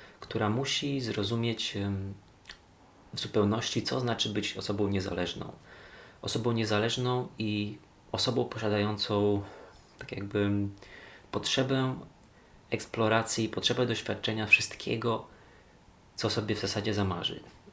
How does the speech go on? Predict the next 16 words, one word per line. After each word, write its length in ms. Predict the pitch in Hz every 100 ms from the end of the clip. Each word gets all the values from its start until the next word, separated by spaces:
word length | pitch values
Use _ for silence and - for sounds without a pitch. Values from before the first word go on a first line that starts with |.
| -
Em, 400 | 101 98 101 98
dom 240 | - 143 170
pierwszy 360 | - - -
jest 200 | 95 95
to 100 | -
dom, 320 | 101 110 127 139 - - - - 95
e, 260 | 92 92 90 -
barana, 540 | 98 98 92 87 101
czyli 280 | - 101 104
jest 160 | 101
to 80 | -
dom, 240 | 98 110 107
który 420 | - 107 107 - - -
reprezentuje 680 | 104 101 113 110 104 139 151
takie 220 | - 123
instynktowne 880 | 113 - - - 120 120 117 117